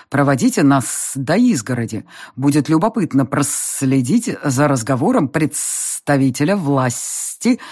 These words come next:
и эльфов». Он даже согнул руку, предлагая ей уцепиться за него, видимо, вспомнив этикет её мира. Что ж, хозяйка места, переглянувшись с Джари, немедленно воспользовалась его любезностью.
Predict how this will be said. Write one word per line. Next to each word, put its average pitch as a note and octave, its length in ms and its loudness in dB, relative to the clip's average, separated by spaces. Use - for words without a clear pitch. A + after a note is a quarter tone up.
и F3+ 380 4
эльфов». C3+ 600 -2
Он F3 140 0
даже E3+ 200 0
согнул D3+ 440 2
руку, G3 260 0
предлагая D#3 580 0
ей E3+ 320 4
уцепиться D3 580 -2
за D#3 140 -4
него, F3+ 360 -2
видимо, F3+ 380 2
вспомнив C4+ 600 4
этикет C#3+ 480 0
её F#3 180 2
мира. B2 380 2
Что - 260 -4
ж, - 100 -10
хозяйка D3 440 0
места, C#3 320 0
переглянувшись G3+ 760 0
с D3 40 -8
Джари, F3+ 340 0
немедленно D#3+ 500 2
воспользовалась A3 800 0
его D#3 540 0
любезностью. B2+ 840 -2